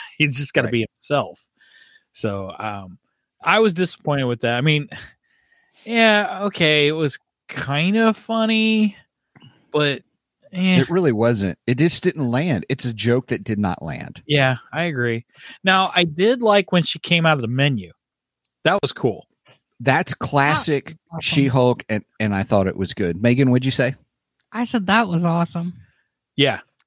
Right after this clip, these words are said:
Speaker 1: Um,
Speaker 2: Yeah.
Speaker 1: that's, that's classic, uh, sensational She-Hulk right there.
Speaker 2: Yes, I thought
Speaker 1: That
Speaker 2: that was
Speaker 1: really
Speaker 2: good.
Speaker 1: is.
Speaker 2: I totally
Speaker 1: Um,
Speaker 2: got that. Yes.
Speaker 1: And, and, and I was just like, "Oh, this is go," and for a moment there,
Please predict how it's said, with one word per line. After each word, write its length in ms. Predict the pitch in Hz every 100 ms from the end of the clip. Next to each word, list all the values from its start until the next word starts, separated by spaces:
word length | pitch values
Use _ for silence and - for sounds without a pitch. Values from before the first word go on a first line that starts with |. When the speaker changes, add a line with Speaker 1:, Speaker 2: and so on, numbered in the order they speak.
| _ -
Speaker 1:
Um, 300 | 139 127 107
Speaker 2:
Yeah. 60 | 170 165
Speaker 1:
that's, 340 | 190 254 - -
that's 240 | 180 -
classic, 720 | - 147 165 170 160 127 -
uh, 300 | 131 120 110
sensational 1000 | - - 156 143 - 143 175 - 143 104
She-Hulk 540 | - 127 113 104 98
right 180 | 107 107
there. 240 | - 113 120
Speaker 2:
Yes, 400 | 117 95 - - -
I 140 | 107 110
thought 220 | 123 117
Speaker 1:
That 60 | 170
Speaker 2:
that 140 | 101
was 200 | 147 175
Speaker 1:
really 60 | 123
Speaker 2:
good. 160 | 101 135
Speaker 1:
is. 60 | - _ _ _ _
Speaker 2:
I 120 | 107 113
totally 340 | - 123 127
Speaker 1:
Um, 100 | 127
Speaker 2:
got 200 | 95 90
that. 180 | 73 -
Yes. 400 | - 87 - - - _ _ _ -
Speaker 1:
And, 260 | 135 127
and, 300 | 135 127 123 -
and 180 | 131 123
I 100 | 139
was 120 | 139
just 160 | 123 -
like, 120 | 113
"Oh, 140 | 185 190
this 160 | 185
is 40 | -
go," 100 | 170
and 200 | 170 165
for 140 | - 202
a 40 |
moment 440 | 175 196 254 226 165
there, 340 | 135 135 131